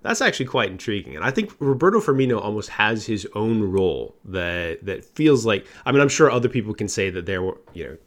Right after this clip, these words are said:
they've, they've, this role has existed elsewhere, but it feels like Firmino is fairly unique in how he plays it, which is that he's a center forward, but he doesn't necessarily score that many goals.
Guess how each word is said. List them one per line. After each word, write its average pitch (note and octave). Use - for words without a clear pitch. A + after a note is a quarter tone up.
they've, G#2+
they've, A#2+
this D#3
role E3
has C3+
existed A2
elsewhere, D2+
but B2
it A#2+
feels F#3
like C3
Firmino G#2+
is F2+
fairly A#2+
unique F#2
in E2+
how E2+
he D2+
plays F2+
it, C2+
which F2+
is F#2+
that F#2+
he's F#3
a A3
center A3+
forward, E2+
but A#3
he A#3+
doesn't G3+
necessarily A2+
score A2
that F2+
many D#2+
goals. F2+